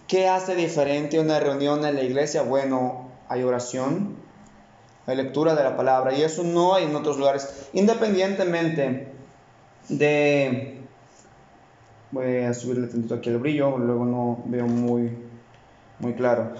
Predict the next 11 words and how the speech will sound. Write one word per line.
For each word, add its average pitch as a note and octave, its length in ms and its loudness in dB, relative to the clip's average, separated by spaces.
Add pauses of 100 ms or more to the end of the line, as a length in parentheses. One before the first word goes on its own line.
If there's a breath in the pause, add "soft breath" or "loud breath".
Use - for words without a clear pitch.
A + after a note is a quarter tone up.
(200 loud breath)
Ok, D#3+ 120 0 (120)
independientemente, F#3 1120 0 (440)
hermanos, D3 420 -2
de D3+ 100 -4
las D3+ 180 -2
reuniones E3 640 0
semanales D3 840 -2
que C#3+ 380 -4
la C#3+ 120 2
iglesia D#3 680 -2
tenga F#3 600 0